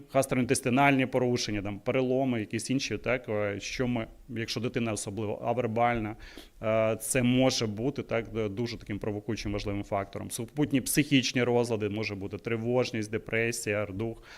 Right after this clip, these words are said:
Е, фізичне середовище, так, е, ми знаємо, що аутисти, вони дуже чутливі до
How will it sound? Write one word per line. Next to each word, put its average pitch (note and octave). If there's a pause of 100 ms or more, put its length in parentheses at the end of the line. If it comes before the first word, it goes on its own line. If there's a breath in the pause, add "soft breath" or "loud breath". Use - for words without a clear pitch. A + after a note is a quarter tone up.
(340 loud breath)
Е, A2+ (400)
фізичне D3
середовище, A2 (100)
так, B2+
е, G2+ (200)
ми G#2
знаємо, A#2+
що -
аутисти, G#2+
вони G#2+
дуже G#2+
чутливі A2+
до G#2